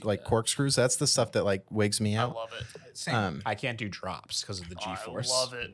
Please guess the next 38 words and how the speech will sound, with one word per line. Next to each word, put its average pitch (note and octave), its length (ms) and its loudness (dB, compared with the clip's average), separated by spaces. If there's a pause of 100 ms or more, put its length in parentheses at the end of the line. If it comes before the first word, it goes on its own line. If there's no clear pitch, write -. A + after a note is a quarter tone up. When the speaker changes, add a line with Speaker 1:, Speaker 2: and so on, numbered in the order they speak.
(160)
Speaker 1:
eh, C#3 140 2
but, B2 220 10
Speaker 3:
That's A2 100 -2
Speaker 1:
but B2 100 8
Speaker 3:
fair. G#2+ 60 2
Speaker 1:
Boulder D#3 240 8
Dash A2+ 260 8
is F#2+ 100 0
really G#2 200 4
cool, A2 200 4
but F#2 320 0
Cyber A#2+ 500 6
sent G2+ 280 2
one G2 220 4
where G2 120 4
the F#2+ 120 0
first A2+ 420 0
drop A2+ 340 2
is G#2+ 220 0
more G2+ 380 4
than G#2 200 2
ninety G2 300 0
degrees. F#2 400 0
It's, - 140 2
like, G2+ 160 0
inverted, G2+ 520 2
so - 120 2
you G#2 100 2
go, G2+ 180 4
like, F#2+ 280 2
almost G2+ 580 0
forward G#2+ 480 4
and B2 100 4
upside C3 380 4
down C#3+ 240 2
Speaker 2:
Yeah. G#2+ 120 2
Speaker 1:
and F#2+ 80 -2
then G#2+ 180 2